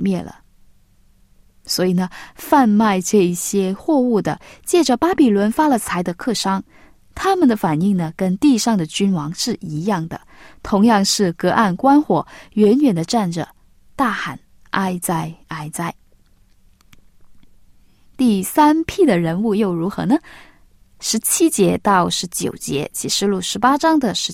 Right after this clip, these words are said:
七节到十九节，这里呢，就提到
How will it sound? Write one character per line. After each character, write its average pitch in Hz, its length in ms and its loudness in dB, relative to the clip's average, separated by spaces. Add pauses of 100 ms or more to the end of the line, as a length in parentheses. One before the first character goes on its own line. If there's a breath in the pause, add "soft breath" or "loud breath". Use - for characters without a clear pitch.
七 - 300 -2
节 165 180 -4
到 180 160 -8
十 175 160 -8
九 - 280 -10
节， - 260 -8 (240 loud breath)
这 381 180 4
里 233 120 6
呢， 185 120 2
就 185 160 -2
提 175 220 -6
到 208 260 2